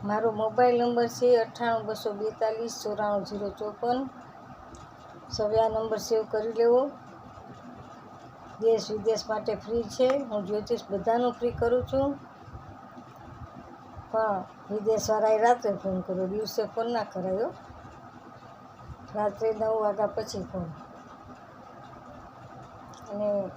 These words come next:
વાસ્તુશાસ્ત્ર અને જ્યોતિષનું પણ જ્ઞાન આપું છું. જો કોઈને જરૂર હોય તો કોલ કરજો. મારો મોબાઈલ નંબર છે અઠ્ઠાણું બસો બેતાલીસ ચોરાણું જીરો ચોપન.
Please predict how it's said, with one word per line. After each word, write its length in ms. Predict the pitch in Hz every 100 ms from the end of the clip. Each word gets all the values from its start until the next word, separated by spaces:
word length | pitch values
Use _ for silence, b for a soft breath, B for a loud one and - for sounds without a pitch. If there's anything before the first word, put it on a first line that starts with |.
| - - - - - - - - - - -
વાસ્તુશાસ્ત્ર 720 | 202 202 - 214 - 220 208 226
અને 200 | 220 220
જ્યોતિષનું 600 | 196 202 196 208 - 208
પણ 240 | 220 208 196
જ્ઞાન 260 | 202 208
આપું 260 | 208 202 220
છું. 220 | - 285 - - - - - - - - - - - - - - - - - - - - - - - 127 - 127 - - - - - -
જો 120 | 208
કોઈને 320 | 208 214 214 190
જરૂર 340 | 208 208 214
હોય 120 | 214
તો 160 | 214 208
કોલ 260 | - 214
કરજો. 420 | 208 208 202 247 247 269 - - - - -
મારો 260 | 196 202 202
મોબાઈલ 400 | 208 202 214 214
નંબર 220 | 208 208
છે 140 | 202
અઠ્ઠાણું 400 | 202 - 202 196
બસો 280 | 202 196 202
બેતાલીસ 600 | 196 202 214 220 240 240 -
ચોરાણું 440 | 202 196 196 190
જીરો 260 | 185 190 185
ચોપન. 480 | - 202 - 233